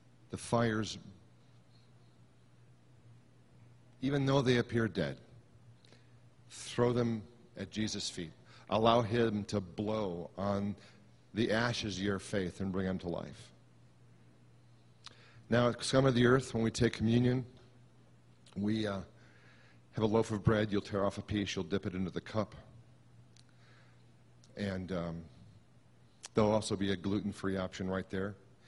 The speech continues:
If you love Jesus and you follow Jesus, then you're welcome to come and participate in taking communion. If you're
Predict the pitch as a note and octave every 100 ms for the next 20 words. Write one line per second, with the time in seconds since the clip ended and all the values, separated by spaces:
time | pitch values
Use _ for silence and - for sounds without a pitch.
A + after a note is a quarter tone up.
0 | - - - A2 A2+ A2+ A2+ A#2 A2 A#2
1 | A2 C3 - F#2 F2+ - G#2+ G#2+ G#2 G2+
2 | G2+ G2+ B2+ - - - - - - -
3 | - - - F2+ G#2+ G#2 G#2+ F#2 G#2 G#2+
4 | A2 G#2+ - G#2 G2+ G2 - - A2 G2
5 | F#2+ - A#2 A#2 A#2 B2 B2 - - -
6 | - - - - G#2+ G#2+ A#2+ - A#2 -
7 | G#2 G#2+ A#2+ B2+ D3 C3 - - - -
8 | - - - - D3 E3+ E3 - - A#2+
9 | A#2+ A2+ A2